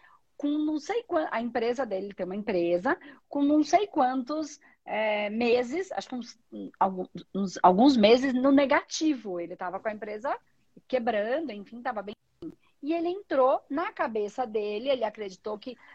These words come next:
se minha empresa não tá muito bem, eu vou partir pra uma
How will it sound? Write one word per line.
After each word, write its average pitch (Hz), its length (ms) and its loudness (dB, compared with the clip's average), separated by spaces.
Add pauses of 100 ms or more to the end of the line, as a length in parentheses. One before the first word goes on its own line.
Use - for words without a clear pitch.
se - 100 -2
minha 240 140 2
empresa 214 340 0
não 202 120 -8
tá 208 120 0
muito 208 300 0
bem, 277 320 6 (260)
eu 285 240 8
vou 233 260 0
partir 277 440 -2
pra 311 140 -6
uma 320 200 -4